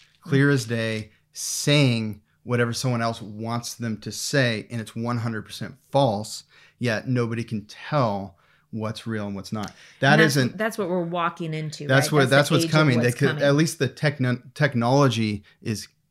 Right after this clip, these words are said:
Speaker 1: gonna be capable of that.
Speaker 2: Yeah.
Speaker 1: And so we, this is important for everybody, right? We need to know our rights.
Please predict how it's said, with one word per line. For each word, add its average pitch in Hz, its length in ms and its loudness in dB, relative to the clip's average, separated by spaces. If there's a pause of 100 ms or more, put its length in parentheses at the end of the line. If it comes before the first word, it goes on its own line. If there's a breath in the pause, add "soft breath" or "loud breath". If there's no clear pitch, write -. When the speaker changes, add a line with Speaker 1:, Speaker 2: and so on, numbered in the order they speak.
(420)
Speaker 1:
gonna 123 260 2
be 107 160 -6
capable 113 720 -4
of 85 140 -12
that. - 320 -8
Speaker 2:
Yeah. 180 200 -8 (140 loud breath)
Speaker 1:
And 131 160 2
so 131 340 2 (240 loud breath)
we, 180 460 2 (140)
this 151 200 2
is 185 140 2
important 139 460 -2
for - 280 -8
everybody, 117 760 -6 (440)
right? 117 280 -2
We 143 280 2
need 147 320 4
to 117 100 -6
know 113 160 0
our 92 140 -4
rights. 135 480 -4